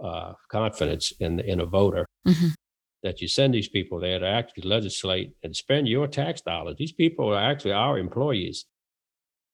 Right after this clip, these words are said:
Speaker 1: and the money they spend is ours, so it's gonna be passed down to the next generation to pay.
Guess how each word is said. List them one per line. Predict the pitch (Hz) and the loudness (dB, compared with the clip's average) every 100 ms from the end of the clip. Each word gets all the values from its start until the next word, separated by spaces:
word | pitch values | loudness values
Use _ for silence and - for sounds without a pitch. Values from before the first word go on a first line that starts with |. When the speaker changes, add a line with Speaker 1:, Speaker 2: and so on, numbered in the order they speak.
| _ | _
Speaker 1:
and | 95 95 | -6 -2
the | |
money | 113 151 160 | 2 2 4
they | 107 | 4
spend | 95 - 101 90 | 4 2 0 0
is | 87 | -2
ours, | 110 127 104 80 | -2 0 -2 -2
so | 92 | -2
it's | 98 95 | -2 -2
gonna | 107 95 | -2 0
be | 107 101 95 - _ _ _ _ _ _ _ - | 0 0 0 -6 _ _ _ _ _ _ _ -2
passed | 110 104 - | 2 2 4
down | 110 113 | 4 4
to | 104 90 | 0 -4
the | 90 | 0
next | 117 - | -2 -2
generation | 110 92 85 82 82 - | -2 -2 -2 -2 -4 -6
to | 82 | -10
pay. | - 85 85 107 | -6 -6 -4 -8